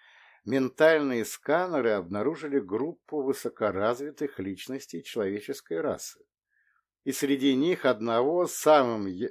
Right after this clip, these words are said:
явным образом – подходящего в кандидаты на роль императора.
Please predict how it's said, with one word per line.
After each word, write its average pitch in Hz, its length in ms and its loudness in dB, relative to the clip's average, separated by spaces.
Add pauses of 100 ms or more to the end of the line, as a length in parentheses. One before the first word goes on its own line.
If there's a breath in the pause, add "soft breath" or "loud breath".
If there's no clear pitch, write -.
(140)
явным 95 580 2
образом – 123 500 -6 (400 soft breath)
подходящего 143 960 2
в - 80 -18
кандидаты 120 840 2
на 143 200 0
роль 120 220 0
императора. 117 640 -6